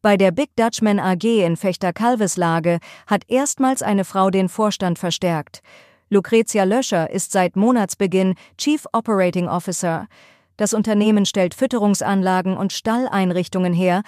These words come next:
und gilt als Weltmarktführer. Löscher folgt auf Thomas Dahlstein,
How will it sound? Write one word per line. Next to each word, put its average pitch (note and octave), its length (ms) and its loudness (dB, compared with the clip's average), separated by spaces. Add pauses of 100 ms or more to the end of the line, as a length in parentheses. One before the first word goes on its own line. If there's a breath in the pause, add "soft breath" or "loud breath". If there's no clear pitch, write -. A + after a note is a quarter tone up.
(220 loud breath)
und A#3+ 280 2
gilt G#3+ 360 2
als G#3+ 300 -4
Weltmarktführer. F3 960 0 (440 soft breath)
Löscher A3+ 420 2
folgt F3 420 0
auf F3 160 -4
Thomas F#3+ 420 0
Dahlstein, G3+ 680 0